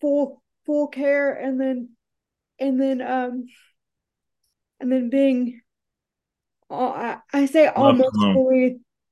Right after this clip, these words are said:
Speaker 1: I say almost fully independent because I'm, I'm not, like, I'm not, I'm not fully independent. I still have to have a little bit of,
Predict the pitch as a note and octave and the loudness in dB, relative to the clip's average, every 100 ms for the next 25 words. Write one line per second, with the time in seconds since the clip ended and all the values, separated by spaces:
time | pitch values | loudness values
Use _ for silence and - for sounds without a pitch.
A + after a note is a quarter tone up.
0 | _ - D4+ D4 D4+ C#4 - B3+ B3 C4 | _ -2 0 2 2 2 2 0 2 0
1 | B3+ C4 B3+ B3 A#3+ A#3+ B3 A#3+ B3 C4 | 0 -2 0 0 -4 -4 -4 -4 -6 -8
2 | D4 B3 A#3+ _ _ - A#3+ A#3+ B3 A#3+ | -6 -6 -8 _ _ -6 -2 0 -2 -2
3 | - G#3+ A3 - _ _ _ _ _ _ | -6 -8 -8 -12 _ _ _ _ _ _
4 | _ _ _ _ - _ _ - B3+ B3 | _ _ _ _ -20 _ _ -20 -6 -2
5 | A#3+ G#3+ - A#3 A#3+ A#3 A3 - A3+ A3 | 0 -2 -6 -4 -2 -2 -4 -6 -2 -2
6 | G#3+ G#3+ A3 G#3 G#3+ B3 B3 A#3+ A3 B3 | -4 -10 -10 -8 -8 -6 -4 -4 -4 -4
7 | A3 A3+ A3+ _ _ _ - C4+ A#3+ B3 | -4 -6 -8 _ _ _ -14 -4 2 2
8 | A#3 C4+ G#3+ G#3 A3 | 2 -4 -8 -12 -14